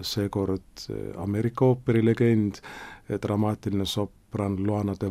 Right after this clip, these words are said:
Vol, kes alustas oma karjääri küllalt, eh, hilises eas ja Metropolitan Opera debüüdi tegi alles, eh, kuuekümne aastasena,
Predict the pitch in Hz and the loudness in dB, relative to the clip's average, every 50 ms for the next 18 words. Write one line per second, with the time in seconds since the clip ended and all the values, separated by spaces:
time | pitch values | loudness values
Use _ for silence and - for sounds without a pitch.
0 | 92 95 101 104 117 127 143 151 - - - - - - - - - - - - | -2 0 0 2 4 4 4 2 0 -4 -14 -18 -16 -16 -16 -18 -18 -18 -16 -12
1 | 110 101 98 95 92 - 95 - - 104 104 101 - - 101 - 101 98 98 98 | -8 -6 -6 -6 -6 -6 -6 -4 -2 -2 -2 -2 -4 -6 -6 -4 -4 -4 -4 -2
2 | - 104 101 104 110 110 110 107 104 98 98 98 95 92 - - - - - - | -2 -2 -2 0 0 0 0 0 0 0 2 0 0 -2 -4 -10 -20 -20 -20 -20
3 | - - - 117 113 107 104 98 95 90 - _ - - - - - 123 113 110 | -20 -6 -2 0 0 2 2 0 -2 -4 -6 _ -20 -20 -18 -16 -12 -10 -10 -8
4 | 104 101 98 98 50 - - - 104 110 110 98 85 90 90 87 - - - - | -8 -8 -10 -10 -12 -12 -6 -4 -2 0 0 -2 -2 -4 -6 -4 -6 -6 -6 -6
5 | - - 101 107 107 110 120 131 127 - - - - - - - - - - - | -6 -2 0 2 2 4 2 2 0 -2 -6 -12 -16 -16 -16 -16 -16 -18 -8 -2
6 | - 107 101 104 107 - 110 101 - - 120 113 110 110 - 113 110 110 101 - | 0 0 2 2 0 0 -2 -4 -2 0 0 0 0 0 0 0 0 0 0 -2
7 | - 113 101 98 95 - - - - 104 98 - 113 113 113 110 - 104 92 - | -6 -4 -4 -2 -4 -4 -4 -4 -4 -4 -2 0 0 0 0 0 -2 -2 -2 0
8 | 98 98 90 98 98 95 95 95 92 92 95 98 98 98 - 104 95 92 104 101 | 0 0 0 -2 -2 0 0 -2 -2 -4 -6 -10 -10 -8 -8 -8 -6 -4 -4 -4
9 | 98 95 92 - - - - - - 104 95 95 92 92 95 - - 117 107 95 | -4 -4 -4 -6 -8 -8 -8 -6 -4 -4 -4 -4 -4 -6 -8 -2 0 2 2 2
10 | 95 98 110 135 156 156 127 - - 104 85 82 82 80 82 | 2 2 4 4 4 4 2 -2 -4 -4 -4 -2 -4 -6 -8